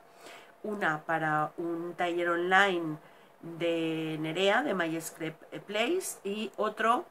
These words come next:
para un, em, un tutorial que hizo Lola de la Sonrisa Creativa en, en YouTube. Entonces, pues nada, quería tener esta, que también me pareció, eh, bonita.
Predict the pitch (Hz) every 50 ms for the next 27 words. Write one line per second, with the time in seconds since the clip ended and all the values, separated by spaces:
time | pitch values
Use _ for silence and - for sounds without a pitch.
0 | - - - - - - - - - 220 208 196 196 196 202 208 208 208 208 196
1 | 185 190 190 185 185 185 185 185 180 180 180 180 - - 175 180 175 170 170 170
2 | 165 165 165 160 160 156 151 151 - - - 170 170 165 190 185 190 190 185 185
3 | 202 202 220 247 254 - 196 180 175 170 180 170 170 175 180 196 214 202 185 170
4 | 165 - 151 151 151 151 - 160 151 - 151 151 147 147 - 160 160 160 180 190
5 | 202 202 - - 165 165 156 151 151 151 151 147 147 135 - - 143 139 131 139
6 | 135 - 185 175 156 - - - - - - - - - - - - - 175 175
7 | 170 165 185 175 170 170 165 - - 190 185 185 190 196 202 196 - - - -
8 | 170 160 165 165 156 156 143 127 - - - - - - - 170 160 160 165 160
9 | 160 160 165 160 160 156 151 160 165 160 - 196 190 196 - 170 165 160 156 151
10 | 156 151 151 156 151 156 165 165 - 160 147 147 147 - - 143 143 143 147 151
11 | 156 170 170 151 - - 151 147 139 131 131 127 127 135 139 139 135 127 120 -
12 | -